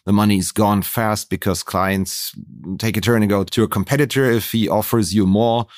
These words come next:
So it's a bad idea to, to chase customers with high interest rates." So why is this story on right now?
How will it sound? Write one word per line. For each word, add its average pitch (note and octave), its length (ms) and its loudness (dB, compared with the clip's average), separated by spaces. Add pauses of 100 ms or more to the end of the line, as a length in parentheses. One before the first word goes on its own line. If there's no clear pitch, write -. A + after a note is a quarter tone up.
(140)
So F#2+ 460 0
it's F#2 180 -2
a G2+ 60 -8
bad G2+ 220 -2
idea F#2 440 0
to, E2 220 -6
to - 140 -10
chase - 300 -6
customers D2+ 560 -6
with C#2 200 -10
high - 280 -12
interest D2+ 380 -12
rates." C2+ 260 -10
So E2+ 420 0 (160)
why G2 160 2
is G#2+ 120 0
this A2 180 2
story A2 360 2
on G#2 220 0
right E2+ 200 -6
now? E2 240 -8